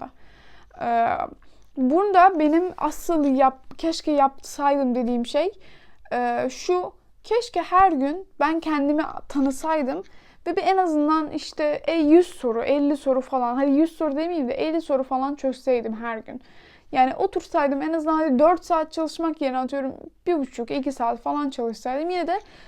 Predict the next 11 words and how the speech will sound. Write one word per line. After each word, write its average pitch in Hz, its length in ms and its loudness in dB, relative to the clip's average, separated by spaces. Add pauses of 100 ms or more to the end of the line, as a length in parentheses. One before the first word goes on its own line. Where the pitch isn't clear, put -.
(140)
vicdanımı 330 520 4
rahat 349 240 8
ettirseydim. 240 580 -2
Hani 240 260 -6 (360)
ben 302 160 6
çalıştım 302 480 0
diyebilseydim 277 640 0
sınava 226 280 -8
girerken. 233 520 -6
Çünkü 320 260 -4
benim 339 300 -2